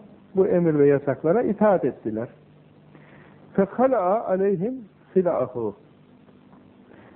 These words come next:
Ve hilatını, hilatlarını çıkarttı.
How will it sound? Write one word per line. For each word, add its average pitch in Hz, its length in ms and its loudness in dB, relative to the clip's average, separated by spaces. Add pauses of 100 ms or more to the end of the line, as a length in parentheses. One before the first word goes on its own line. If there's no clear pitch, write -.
(280)
Ve 202 340 4 (3750)
hilatını, 175 840 0 (960)
hilatlarını 147 920 0 (1900)
çıkarttı. - 500 -4